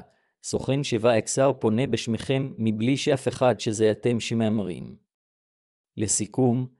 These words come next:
היכן מתחילים? כדי להתחיל לשחק פוקר אונליין, משחקי מזל, בינגו ועוד, ההמלצה היא קודם לאתר סוכן מקצועי ואז לבצע הפקדה מינימלית ככל הניתן.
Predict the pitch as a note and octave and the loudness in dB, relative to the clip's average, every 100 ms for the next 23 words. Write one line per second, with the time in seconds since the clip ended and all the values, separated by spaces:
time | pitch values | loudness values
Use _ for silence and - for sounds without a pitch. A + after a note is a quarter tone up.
0 | _ - A2+ - D#3 D3 C3+ - A#2+ G#2+ | _ -4 -2 2 2 4 0 -2 0 0
1 | G2 B1 - _ _ _ - A2 A2+ A2 | -2 -8 -16 _ _ _ -6 0 4 4
2 | - - D#3 B2+ - - C#3+ - C3+ C3 | 2 0 2 2 0 -2 -2 2 0 2
3 | A2 A2 B2+ G2 E2+ D#2 C#2 _ _ _ | 0 0 0 -2 -4 -8 -14 _ _ _
4 | _ - - B2 - C#3 B2 G2 F#2+ F2 | _ -6 -2 -2 0 2 2 0 0 -2
5 | D#2+ E2+ _ _ _ - A#2 A2+ G#2+ G#2+ | -4 -12 _ _ _ -4 0 2 4 2
6 | G2 G#2+ A2 A2 A2 _ _ _ _ A2+ | 4 2 4 0 -4 _ _ _ _ -2
7 | G#2+ G2+ - C3+ A#2+ A2 C#3+ C#3+ B2 A#2+ | 0 -2 2 2 2 2 2 4 4 4
8 | A2 - C3+ - A2+ B2+ C3 A2 - - | 2 4 2 2 -2 0 0 0 -4 0
9 | A#2 C#3 D#3+ C3+ A#2+ C3+ B2 A2 A2 - | 0 2 0 2 2 2 2 -2 0 2
10 | D#3 B2 - A2+ A2+ C#3+ C#3+ A2 A2+ C3+ | 4 4 0 0 2 2 2 2 2 2
11 | C3+ C#3 - A2+ - A2 A2 G#2 - E2+ | 0 -2 -4 -2 2 2 2 -4 -4 -4